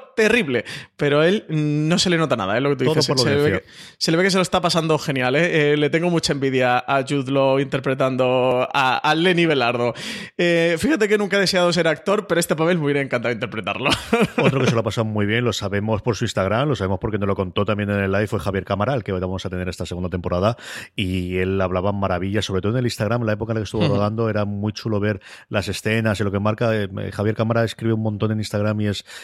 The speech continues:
Speaker 2: es muy, muy, muy entretenido de leerlo, y, y de verdad que es una de las personas, de los pocos famosos que además yo sigo en Instagram, que al final sobre todo lo que tengo son familias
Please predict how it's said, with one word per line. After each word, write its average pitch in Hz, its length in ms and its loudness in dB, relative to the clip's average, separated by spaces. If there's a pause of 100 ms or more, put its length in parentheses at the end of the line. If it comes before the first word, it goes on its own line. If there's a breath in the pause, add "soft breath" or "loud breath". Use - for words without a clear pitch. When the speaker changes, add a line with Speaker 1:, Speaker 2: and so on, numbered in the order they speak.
(100)
Speaker 2:
es 107 120 -10
muy, 113 280 0
muy, 117 200 -2
muy 113 160 -2
entretenido 110 420 -2
de 110 60 0
leerlo, 110 460 0
y, 98 260 -4
y 90 120 -10
de 101 100 -6
verdad 98 200 -2
que 113 60 -6
es - 120 -8
una 117 120 -2
de 107 40 2
las 98 100 0
personas, 104 420 -2 (220 loud breath)
de 113 120 0
los 110 100 0
pocos 180 240 -2
famosos 160 320 0
que 139 60 2
además 131 200 0
yo 135 80 2
sigo 127 180 0
en 123 60 2
Instagram, 95 320 -2
que 90 80 -4
al 85 60 -8
final 110 200 -2
sobre 120 220 -2
todo 123 180 0
lo 120 60 0
que 117 80 -2
tengo 117 120 -2
son 110 140 -4
familias 113 460 -2